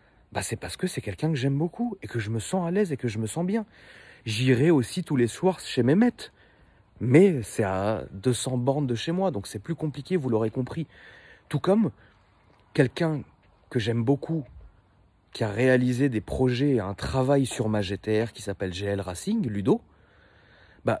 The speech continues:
Ludo, c'est quelqu'un chez qui j'aime énormément aller. Mais j'y vais pas que avec ma G T R. Je peux y aller aussi avec mon R S six, avec, euh, une autre bagnole. Juste, je me pose, on rigole, je le fatigue, je regarde un peu ce qu'il fait, puis je rentre chez moi.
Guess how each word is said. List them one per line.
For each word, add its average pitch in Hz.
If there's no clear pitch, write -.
Ludo, 127
c'est -
quelqu'un 127
chez 120
qui 160
j'aime 147
énormément 151
aller. 190
Mais 107
j'y 101
vais 107
pas 131
que 135
avec 104
ma 101
G 95
T 254
R. 160
Je -
peux -
y 104
aller 101
aussi 98
avec 107
mon 101
R 87
S 80
six, 180
avec, 90
euh, -
une 120
autre 113
bagnole. 117
Juste, 196
je 151
me 107
pose, 240
on 123
rigole, 117
je 117
le 113
fatigue, 175
je 117
regarde 113
un 107
peu 101
ce -
qu'il -
fait, 254
puis -
je 92
rentre 120
chez -
moi. 269